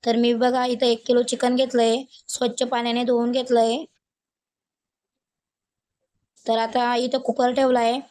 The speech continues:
कुकरमध्ये मी दोन पडी तेल टाकून घेतलंय, त्यामध्ये दोन तेजपान टाकले.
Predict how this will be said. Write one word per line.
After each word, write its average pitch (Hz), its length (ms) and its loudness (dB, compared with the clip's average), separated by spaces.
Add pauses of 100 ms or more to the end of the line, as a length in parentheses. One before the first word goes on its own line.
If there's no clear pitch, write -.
(260)
कुकरमध्ये 233 500 0
मी 247 100 0
दोन 226 220 2
पडी 233 240 2
तेल 240 320 2 (180)
टाकून 254 280 0
घेतलंय, 247 420 0 (680)
त्यामध्ये 240 360 -2
दोन 233 200 2
तेजपान 240 540 -2
टाकले. 240 380 2